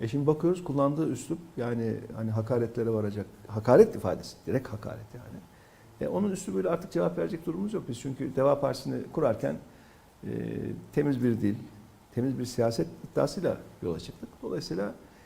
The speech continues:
o kullandığı hakaret ifadelerini dediğim gibi biz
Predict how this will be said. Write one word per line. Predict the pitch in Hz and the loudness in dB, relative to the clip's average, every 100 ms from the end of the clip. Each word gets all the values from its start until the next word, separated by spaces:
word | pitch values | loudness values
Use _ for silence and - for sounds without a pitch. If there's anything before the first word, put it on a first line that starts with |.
| - - - - | -20 -20 -14 -2
o | 185 - | 0 0
kullandığı | - 185 180 180 | 0 4 6 6
hakaret | 160 175 170 147 | 4 4 2 2
ifadelerini | 135 120 113 117 151 175 | 2 2 2 0 -2 0
dediğim | 139 110 110 | 0 0 -4
gibi | 139 151 - - - | -6 -8 -10 -14 -10
biz | 135 - | -8 -10